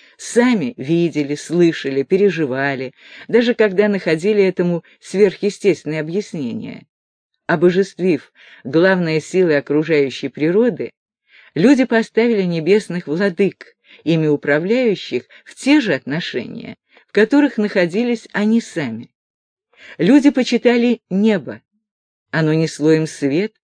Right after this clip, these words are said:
и тепло, дождь и холод, грозило бедой и обещало удачу. Поэтому главным богом язычников,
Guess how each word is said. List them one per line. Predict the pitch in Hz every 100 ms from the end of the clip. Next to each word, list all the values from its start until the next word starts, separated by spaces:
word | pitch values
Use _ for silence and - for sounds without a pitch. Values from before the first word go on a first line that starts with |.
| -
и | 156
тепло, | - - 117 123 147 - _ - -
дождь | 143 185 226 - -
и | 147
холод, | - 135 143 165 160 _ _ - -
грозило | 151 190 185 214 202
бедой | 180 196 165 190 226 220 _ _ -
и |
обещало | 147 127 135 - 127 120
удачу. | 123 120 127 131 - - - _ _ _ _ - _
Поэтому | 165 160 165 156 147 -
главным | 131 175 254 202 147 131
богом | 147 127 139
язычников, | 131 151 226 277 - 123 110 -